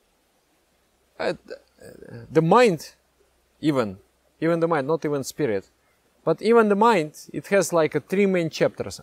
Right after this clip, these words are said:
Unconscious portion of the mind, subconscious portion of the mind, and conscious portion of the mind. Conscious portion of the mind, okay, now I see, I talk, I perceive. This we all know.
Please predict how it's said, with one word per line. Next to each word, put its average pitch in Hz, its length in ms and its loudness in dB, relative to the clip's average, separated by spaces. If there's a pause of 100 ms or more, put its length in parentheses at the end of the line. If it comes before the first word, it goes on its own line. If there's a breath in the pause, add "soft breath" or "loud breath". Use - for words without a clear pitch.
Unconscious 185 680 -4
portion 196 440 -4
of 185 120 -4
the 180 100 -4
mind, 170 420 -6 (760)
subconscious 190 640 0
portion 175 400 -2
of 165 120 -2
the 165 80 -2
mind, 160 320 -6
and 233 180 -6
conscious 147 320 0
portion 104 360 -4
of 92 120 -8
the 95 60 -8
mind. 87 240 -10 (1120)
Conscious 180 300 -4
portion 165 380 -6
of 147 160 -10
the 143 100 -12
mind, 156 260 -6
okay, 117 360 -6
now 120 280 -4
I 107 120 -2
see, 127 260 -8
I 107 120 -2
talk, 113 320 -4
I 95 100 -6
perceive. 98 480 -12 (360 soft breath)
This 120 200 -8
we 117 100 -2
all 107 140 0
know. 98 220 -6